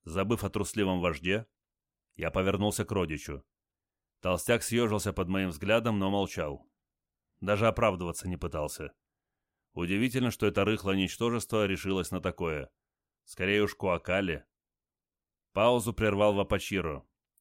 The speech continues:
Осознав, кто виновник, наемник стремительно подскочил к Махичикате, схватил за вымазанные красной глиной волосы и одним движением бросил на колени передо мной.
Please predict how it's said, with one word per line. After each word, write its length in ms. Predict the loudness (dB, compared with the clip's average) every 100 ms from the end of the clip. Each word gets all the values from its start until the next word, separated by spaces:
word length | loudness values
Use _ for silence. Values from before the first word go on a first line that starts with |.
| -8
Осознав, 480 | -4 -2 2 2 2
кто 140 | 0
виновник, 640 | 0 2 0 0 -4 -6 -10
наемник 520 | -2 4 6 6 4
стремительно 680 | 2 2 4 4 4 2 2
подскочил 560 | 2 -2 0 -2 0 -2
к 100 | 0
Махичикате, 800 | -4 -4 -6 0 2 2 2 2
схватил 460 | 0 -2 0 0
за 160 | 2 2
вымазанные 560 | 4 4 2 2 0 0
красной 400 | 2 2 0 0
глиной 320 | 0 2 2
волосы 580 | 2 2 0 2 2 0 _ _ _
и 60 | -2
одним 320 | 2 2 2
движением 540 | 2 2 4 4 4
бросил 320 | 4 2 2 0
на 140 | 0
колени 340 | 0 0 0
передо 360 | 0 -2 -2 0
мной. 380 | 0 -2 -6